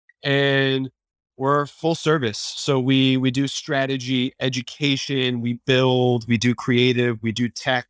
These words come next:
we manage programs, we do maintenance, analytics, go-to-market strategies. And we work with a lot of really cool brands. Some of our clients are, um, you know, H B O Max,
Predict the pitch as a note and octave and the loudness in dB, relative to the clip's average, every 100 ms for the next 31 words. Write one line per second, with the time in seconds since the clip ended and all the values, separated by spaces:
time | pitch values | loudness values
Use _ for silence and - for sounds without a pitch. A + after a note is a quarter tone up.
0 | - C3 A2+ A#2+ B2 B2 A#2 - C#3+ C#3 | -12 -6 -2 0 2 0 -6 -6 0 0
1 | C3 B2+ B2 A#2+ A#2 A2+ A#2 A#2 A2+ - | 2 2 4 2 0 0 2 2 2 -2
2 | - - _ C#3+ C#3 C3 C#3 B2+ A#2+ - | -16 -20 _ -4 0 0 0 -4 -4 -4
3 | B2 B2 B2 C3 B2+ B2 - - B2 B2+ | -4 -2 0 0 0 -2 -4 -2 0 2
4 | C3 B2+ B2+ - B2+ A#2+ A#2+ A2 A2+ A2+ | 0 -2 -8 -4 0 0 -2 0 0 0
5 | - - _ _ _ _ - B2 A#2+ A#2+ | -4 -12 _ _ _ _ -2 0 2 2
6 | A#2+ C#3 D3 D3+ C#3 C3+ C3+ C3+ C3 B2 | 0 0 0 -2 -2 0 0 0 -2 -4
7 | C3+ B2 A#2+ A#2+ A#2+ B2 B2 A#2 A#2+ A2+ | -6 -2 0 2 0 -2 -2 0 0 -2
8 | B2 A#2 A#2 A2 A#2 A2+ A2 A2 G#2 _ | 0 2 2 2 4 4 2 0 -4 _
9 | _ _ _ A2 A2 C#2 - D#2 - - | _ _ _ 0 0 0 -4 -6 -8 -10
10 | C#3+ A2+ - - C3+ B2 - A#2+ A#2+ C#3 | -4 -2 -2 -2 -2 -2 0 2 2 0
11 | C#3 - - - | -4 -10 -8 -8